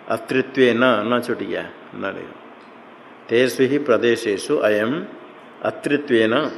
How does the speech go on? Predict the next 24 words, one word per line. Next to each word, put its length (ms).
अतृत्वेन 960
मीयते। 840
अतृत्वेन 560
का 140
अर्थ 300
साक्षितया, 600
साक्षी 500
रूप 160
से 220
अवयव 460
में 240
मीयते 480
ज्ञा-, 600
जाना 240
जाता 340
है। 280
इसी 160
व्युत्पत्ति 540
से 160
तथा 380
प्रादेश 460
मात्र 320
कहा 200
गया। 280